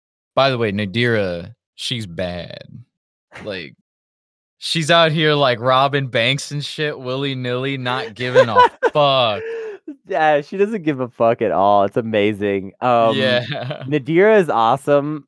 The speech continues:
Speaker 2: I love her design. I love her attitude. The actress is perfect.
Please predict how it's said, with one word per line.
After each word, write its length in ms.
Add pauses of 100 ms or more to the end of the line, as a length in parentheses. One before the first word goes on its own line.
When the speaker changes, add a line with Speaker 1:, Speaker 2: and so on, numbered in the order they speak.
Speaker 2:
I 80
love 240
her 140
design. 840
I 60
love 220
her 100
attitude. 880 (120)
The 60
actress 600
is 100
perfect. 680